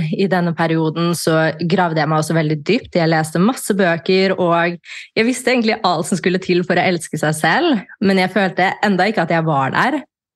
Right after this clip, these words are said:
Og det også husker jeg var veldig forvirrende. Jeg var sånn, «Åh, det er irriterende.» Egoet mitt ville bare være der, og ville liksom, fordi det er så frustrerende når man vet fra hodet, men ikke klarer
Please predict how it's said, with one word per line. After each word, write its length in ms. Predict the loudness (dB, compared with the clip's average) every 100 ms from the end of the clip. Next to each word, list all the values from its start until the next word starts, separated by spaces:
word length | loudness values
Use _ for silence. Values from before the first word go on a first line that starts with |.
| _ _ _ _ 0
Og 140 | 2
det 80 | 2
også 240 | 0 0 0
husker 200 | 0 0
jeg 40 |
var 120 | 2 0
veldig 180 | -2 -2
forvirrende. 500 | -2 0 0 0 2
Jeg 80 | 2
var 100 | 0
sånn, 200 | -2 0
«Åh, 180 | 0 2
det 80 | 2
er 160 | 0 0
irriterende.» 640 | 0 0 0 0 0 0
Egoet 320 | 0 0 0
mitt 180 | -2 0
ville 200 | 0 0
bare 300 | 0 0 0 0
være 340 | 0 0 -2 -4
der, 260 | 0 0 0
og 220 | 0 0
ville 340 | -2 -2 -2
liksom, 380 | -2 0 -2 -2
fordi 400 | -2 2 2 2
det 80 | 0
er 100 | 0
så 140 | 0
frustrerende 480 | 0 -2 0 0 0
når 60 | 0
man 120 | 0
vet 220 | 0 -2
fra 120 | -2 0
hodet, 260 | 0 0
men 120 | 0 0
ikke 180 | -2
klarer 540 | -2 0 2 2 0